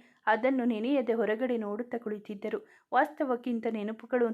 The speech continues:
ನೀಡೋ ಹಿಂಸೆ ತುಂಬ ಘೋರವಾದದ್ದು, ಅದು ಅವರಿಗೂ ತಿಳಿದಿತ್ತು.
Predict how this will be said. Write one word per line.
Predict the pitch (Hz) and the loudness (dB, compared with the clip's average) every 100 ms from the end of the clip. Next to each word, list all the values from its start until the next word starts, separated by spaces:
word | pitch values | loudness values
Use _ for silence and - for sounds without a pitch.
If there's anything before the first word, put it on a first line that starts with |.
| 233 | 0
ನೀಡೋ | 240 269 254 | 0 2 2
ಹಿಂಸೆ | 196 240 247 233 | 2 0 0 -2
ತುಂಬ | 233 262 247 | -2 -2 -2
ಘೋರವಾದದ್ದು, | 196 220 254 226 214 208 196 202 - _ _ - | 0 0 0 0 -2 -4 -4 -4 -6 _ _ 2
ಅದು | 190 226 | 2 2
ಅವರಿಗೂ | - 220 208 226 294 | 0 0 0 -2 -2
ತಿಳಿದಿತ್ತು. | 240 214 202 196 | -2 -4 -6 -8